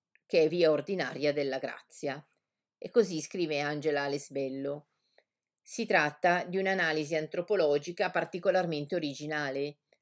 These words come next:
Tale trattazione, seguendo la descrizione essenziale in senso fenomenologico,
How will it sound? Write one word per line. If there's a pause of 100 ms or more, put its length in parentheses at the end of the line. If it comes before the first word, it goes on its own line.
(240)
Tale
trattazione,
seguendo
la
descrizione
essenziale
in
senso
fenomenologico,